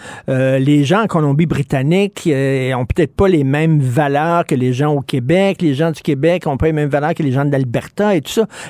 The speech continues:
D'imposer des, des législations mur à mur pour un pays aussi vaste, les États-Unis respectent les, les différences entre les États, les, les, les régions,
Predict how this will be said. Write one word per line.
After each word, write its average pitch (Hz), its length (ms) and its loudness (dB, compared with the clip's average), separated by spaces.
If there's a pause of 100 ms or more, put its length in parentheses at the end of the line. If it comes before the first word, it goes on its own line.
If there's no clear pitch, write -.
D'imposer 185 800 2
des, 135 300 0 (280)
des 135 200 0
législations 180 1000 0
mur 185 480 2
à 160 120 -2
mur 180 480 4
pour 139 160 -2
un 147 100 -2
pays 170 380 0
aussi 156 360 -4
vaste, 160 560 -2 (520)
les 135 200 0
États-Unis 185 420 2
respectent 180 680 -4
les, 131 480 2 (240)
les 135 160 2
différences 170 720 0
entre 127 220 -4
les 135 340 0
États, 165 460 2
les, 139 180 0
les, 131 200 0
les 131 180 0
régions, 147 680 0